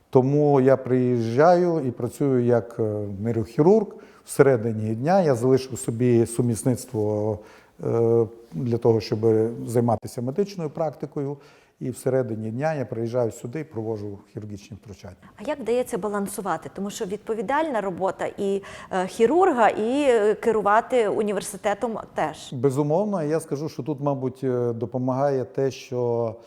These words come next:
Speaker 1: е, я займаюся різною, різним родом діяльності. І колись я пам'ятаю, що нас ще вчили, коли ми були студентами медичного факультету, що зміна роду діяльності, вона приводить до...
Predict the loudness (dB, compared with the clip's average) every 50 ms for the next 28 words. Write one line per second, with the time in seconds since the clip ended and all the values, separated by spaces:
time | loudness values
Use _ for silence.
0 | -20 _ _ _ _ _ _ -6 -4 -2 -2 0 0 -2 -2 -2 -2 -2 -2 -2
1 | -2 -2 -4 -4 -2 0 0 0 -2 -2 -4 -6 -4 -2 -2 -2 -2 -2 -6 -8
2 | -8 -4 -2 -2 -2 -2 -2 -4 -4 -4 -4 -4 -2 -4 -4 -6 -8 -10 -8 -6
3 | -4 -4 -4 -4 -4 -4 -2 0 0 -2 -2 -2 -6 -6 -4 -2 0 2 2 0
4 | 0 -4 -10 -16 -20 _ -20 -20 _ _ _ _ _ _ _ -20 _ _ _ _
5 | _ _ -12 -12 -8 -6 -4 -2 -2 -2 -4 -4 -6 -6 -6 -4 -4 -4 -2 -2
6 | 0 0 -2 -4 -6 -8 -8 -6 -6 -6 -6 -6 -4 -6 -6 -6 -8 -10 -12 -8
7 | -4 -4 -2 -2 -2 -4 -2 -2 -2 -2 -2 -4 -6 -6 -6 -6 -8 -8 -6 -2
8 | 0 0 0 0 -2 -2 0 0 0 0 0 -2 -4 -6 -6 -8 -8 -8 -8 -10
9 | -10 -10 -6 -4 -4 -4 -2 -4 -6 -6 -6 -8 -14 _ _ _ _ _ _ _
10 | -20 -10 -4 -2 -2 -2 -2 -6 -10 -10 -8 -4 -2 0 2 2 2 0 0 -2
11 | -2 -2 0 0 -2 -2 -2 -2 -4 -4 -6 -6 -2 -2 0 0 -2 -4 -8 -10
12 | -8 -8 -8 -6 -6 -8 -8 -8 -8 -8 -6 -4 -4 -4 -4 -6 -10 -8 -6 -4
13 | -2 0 0 0 -2 -4